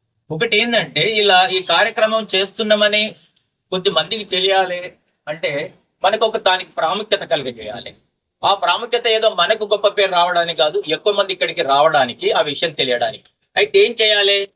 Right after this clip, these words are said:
అంటే దానికి అంటే బ్యూటిఫుల్ కలర్స్ అద్దినట్టు,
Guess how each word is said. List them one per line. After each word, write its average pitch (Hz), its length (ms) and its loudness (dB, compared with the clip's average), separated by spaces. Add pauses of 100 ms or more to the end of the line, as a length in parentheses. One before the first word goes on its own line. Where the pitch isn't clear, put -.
(540)
అంటే 208 180 -2
దానికి 202 260 -2
అంటే 185 160 -4
బ్యూటిఫుల్ 208 600 -2
కలర్స్ 175 300 2
అద్దినట్టు, 190 500 2